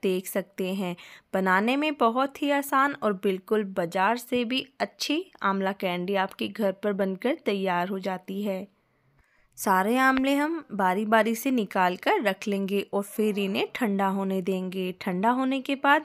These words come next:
हम इनके बीज भी अलग कर लेंगे। ये देखिए आंवला अच्छे से ठंडा हो गया है, तो अब हम इसके बीज को निकाल कर अलग कर देंगे। आंवले के इस इंस्टेंट अचार को बनाना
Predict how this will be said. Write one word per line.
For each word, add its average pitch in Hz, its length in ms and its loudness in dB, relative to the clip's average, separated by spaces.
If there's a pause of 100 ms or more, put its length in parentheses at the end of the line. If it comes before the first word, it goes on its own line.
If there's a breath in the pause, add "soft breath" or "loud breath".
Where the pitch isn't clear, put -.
(120)
हम 214 180 -2
इनके 214 340 0
बीज 202 380 -4
भी 233 200 -4
अलग 208 380 -2
कर 190 220 0
लेंगे। 185 520 -4 (440 soft breath)
ये 208 100 2
देखिए 226 440 0
आंवला 180 360 0
अच्छे 240 240 -2
से 262 160 -2
ठंडा 196 360 -4
हो 240 200 0
गया 254 220 -2
है, 277 280 0 (380 soft breath)
तो - 80 -6 (140)
अब 226 200 6
हम 254 160 2
इसके 262 300 -4
बीज 190 300 -4
को 214 120 -2
निकाल 185 460 -2
कर 262 180 -4
अलग 202 360 0 (100)
कर 190 160 -2
देंगे। 180 580 -6 (1400)
आंवले 226 340 4
के 330 220 0
इस 349 160 -2
इंस्टेंट 233 580 -2
अचार 190 340 0
को 254 180 -4
बनाना 247 480 2